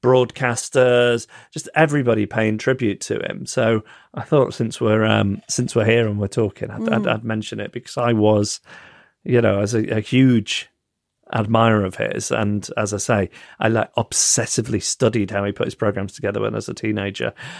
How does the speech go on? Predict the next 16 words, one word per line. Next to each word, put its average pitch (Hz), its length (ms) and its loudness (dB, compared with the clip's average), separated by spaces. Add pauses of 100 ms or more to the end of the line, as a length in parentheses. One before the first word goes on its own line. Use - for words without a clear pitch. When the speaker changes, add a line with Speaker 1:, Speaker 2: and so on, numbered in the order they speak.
(100)
Speaker 1:
But 208 140 2
then, 160 320 2 (240)
<laughs> - 240 -16
um, 156 380 2 (960)
I 139 60 2
do 160 180 4
think, 123 460 -2 (260)
so 160 140 0 (140)
I've 135 100 -2
seen 156 160 2
a 127 40 -4
few 123 180 2
people, 107 300 0
like, 107 140 2
radio 107 260 2
people 104 440 -4